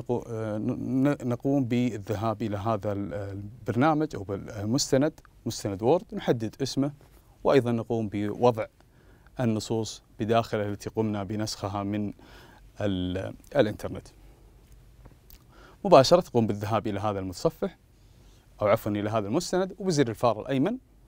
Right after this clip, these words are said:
نختار الأمر، أو حتى نقوم بالذهاب إلى الشريط الرئيسي نحدد الأمر لصق، مباشرة سيقوم بنسخ الملفات أو نسخ النصوص بداخل هذا النص. بعد ذلك نقوم بحفظ،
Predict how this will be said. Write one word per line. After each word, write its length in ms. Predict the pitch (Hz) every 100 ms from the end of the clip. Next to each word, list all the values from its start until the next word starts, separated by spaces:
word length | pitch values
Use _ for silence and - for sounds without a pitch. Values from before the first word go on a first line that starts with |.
| _ _ _ - - _ - - -
نختار 400 | 175 - 127 113
الأمر، 380 | 110 113 110 - -
أو 200 | 143 165 _ _
حتى 320 | - 147 131
نقوم 300 | 117 110 117
بالذهاب 380 | 107 107 110 107
إلى 80 | 104
الشريط 340 | - 107 104
الرئيسي 380 | 101 110 139 131
نحدد 480 | 110 117 101 117 - - - - - -
الأمر 420 | 117 110 101 101 - - - -
لصق، 280 | 113 - - - - - _ - -
مباشرة 480 | 165 135 123 131 131
سيقوم 480 | 123 107 104 113 107
بنسخ 440 | 104 110 - - - - - -
الملفات 600 | 120 101 95 - 104 104 104
أو 100 | 107
نسخ 400 | 117 - - - - - - - -
النصوص 680 | 120 104 - 107 101 - - - - - -
بداخل 380 | 104 104 - 95
هذا 200 | 98 104
النص. 260 | 151 - -
بعد 200 | 135 113
ذلك 240 | 110 107
نقوم 260 | 104 120 101
بحفظ، 420 | 98 110 92